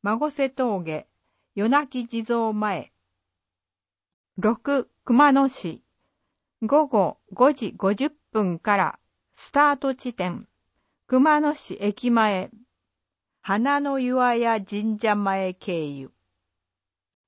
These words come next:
ゴール地点、山崎運動公園。セレブレーション。会場、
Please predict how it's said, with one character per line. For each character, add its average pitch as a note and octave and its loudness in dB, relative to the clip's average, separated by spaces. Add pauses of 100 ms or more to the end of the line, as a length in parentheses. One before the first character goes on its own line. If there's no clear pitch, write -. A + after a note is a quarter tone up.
ゴ C#4 4
ー - 0
ル C#4+ -2
地 C4 -10
点、 F#3 -4 (680)
山 G#3+ -2
崎 G#3+ -6
運 G#3+ 0
動 A#3 4
公 F#3+ -2
園。 C3+ -8 (1200)
セ B3 0
レ D4 4
ブ C#4 -2
レ B3+ 2
ー G3+ 0
シ - -8
ョ E3+ -6
ン。 D#3 -10 (800)
会 C4 0
場、 A3+ -2